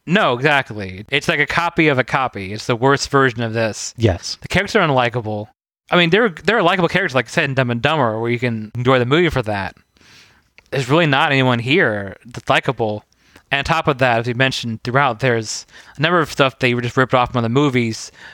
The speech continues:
Speaker 1: directly or indirectly. You have the stink finger thing, nice way to put it.
Speaker 2: Oh, God, yeah.
Speaker 1: Which is a version of a slightly better joke in Mallrats.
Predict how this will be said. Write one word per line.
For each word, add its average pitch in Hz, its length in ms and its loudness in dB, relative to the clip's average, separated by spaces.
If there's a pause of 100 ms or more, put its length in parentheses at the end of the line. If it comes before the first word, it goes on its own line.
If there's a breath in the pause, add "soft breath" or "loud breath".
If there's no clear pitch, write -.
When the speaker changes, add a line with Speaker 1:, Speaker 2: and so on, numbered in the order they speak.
(120 loud breath)
Speaker 1:
directly 131 500 0
or 117 60 2
indirectly. 113 720 -2 (640 soft breath)
You 135 120 0
have 120 560 -2 (140)
the 135 100 -2
stink 175 280 -2
finger 135 460 0 (100)
thing, 120 320 0
nice 120 220 0
way 123 80 0
to 113 40 -6
put 123 180 0
it. 117 120 -4 (120)
Speaker 2:
Oh, 117 180 2
God, 87 300 -2
yeah. 90 100 -4
Speaker 1:
Which - 320 0 (300 soft breath)
is 160 120 0
a 165 120 2
version 208 500 0
of 160 100 0
a 143 180 4
slightly 175 260 0
better 143 180 2
joke 127 240 0
in 120 120 -2
Mallrats. 107 640 -4